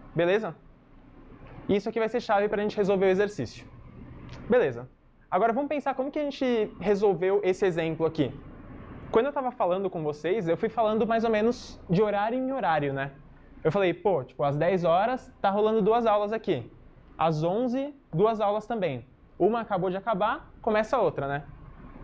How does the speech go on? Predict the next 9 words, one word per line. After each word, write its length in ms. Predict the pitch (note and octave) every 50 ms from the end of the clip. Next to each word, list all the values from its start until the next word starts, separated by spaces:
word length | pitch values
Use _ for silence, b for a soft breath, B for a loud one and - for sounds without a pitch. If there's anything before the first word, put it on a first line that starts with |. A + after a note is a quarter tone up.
| - - -
Eu 100 | - F3
fui 120 | - B3
meio 180 | A#3+ A#3+ B3 C4
que 100 | B3+ C4
progredindo 1080 | B3 - B3 B3 A#3 C4+ C#4 C4 F#3 D3+ C#3 F3+ A3 C#4 D#4 B3 F3+ D#3 C3+ - - - - - - - - - - -
nesse 320 | E3+ G3 A3+ B3 B3 C4
sentido 540 | A#3 - C4+ C4 C4 B3+ - - B3 A#3+ A3+
aqui, 280 | G3 - - - E3 E3
né? 220 | D3 D3+ E3+ -